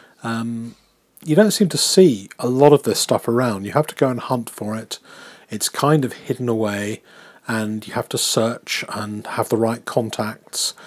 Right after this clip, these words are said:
Um, but it does make a great collection, and I think that in the future, modern Chinese coins are gonna be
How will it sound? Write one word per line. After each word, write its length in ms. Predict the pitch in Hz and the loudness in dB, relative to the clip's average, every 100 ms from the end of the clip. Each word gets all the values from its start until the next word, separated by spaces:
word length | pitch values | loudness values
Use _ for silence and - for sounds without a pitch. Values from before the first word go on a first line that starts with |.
| - - 165 - | -20 -20 -18 -8
Um, 460 | 117 113 113 117 - | -4 -2 -4 -4 -2
but 480 | 123 120 - - - - _ _ _ | -2 -2 -6 -8 -10 -20 _ _ _
it 160 | - - | -8 6
does 280 | 165 165 135 | 8 8 6
make 360 | 117 107 - | -2 -4 -10
a 40 | 120 | 0
great 360 | 131 120 110 - _ | 2 2 0 -10 _
collection, 600 | - 123 117 - 110 87 | -2 -2 -4 -6 -6 -8
and 180 | 104 113 | -6 -4
I 100 | 117 | -2
think 320 | - 135 117 | -2 -2 -4
that 100 | 117 | -8
in 140 | 120 117 | -6 -6
the 60 | |
future, 540 | - 165 151 - - - - - - - | -2 0 0 0 -6 -8 -18 -20 -20 -4
modern 340 | 120 127 123 | 2 2 0
Chinese 440 | 113 127 117 113 104 | 0 0 2 -2 -4
coins 560 | - 127 104 87 92 | -2 -2 -2 -8 -12
are 80 | 113 | -6
gonna 220 | 113 113 | -2 -2
be 340 | 110 110 107 | -2 -4 -4